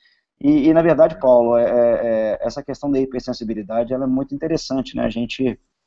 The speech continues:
eu tô louco, tô realmente interessado em ver, já que você tava em Chicago, né, fazendo, tá bem recente, tá bem fresco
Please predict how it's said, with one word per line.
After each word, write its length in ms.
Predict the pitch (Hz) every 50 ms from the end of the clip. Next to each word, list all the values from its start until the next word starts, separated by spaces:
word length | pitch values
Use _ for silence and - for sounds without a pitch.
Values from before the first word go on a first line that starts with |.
| _ _ _ _ _ _
eu 80 | - 196
tô 80 | -
louco, 420 | 156 143 156 170 170 - 139 120 117
tô 160 | - - 143
realmente 340 | 139 131 147 151 151 147 156
interessado 540 | 151 - 151 147 127 - - 143 143 143 131
em 80 | 123 110
ver, 180 | 113 143 139
já 120 | 120 135 131
que 140 | - -
você 260 | 123 120 120 - - 117
tava 220 | - 120 123 127
em 40 | 131
Chicago, 580 | 127 - 123 _ 110 110 131 135 120 110 113
né, 380 | 110 113 120 123 120 117 113 113 -
fazendo, 400 | - 110 104 110 120 123 120 110
tá 120 | 113 110 107
bem 160 | 101 127 131
recente, 420 | 127 139 131 - - 143 143 139
tá 80 | - 120
bem 160 | 113 143 147
fresco 500 | - - - 143 - - - - 113 98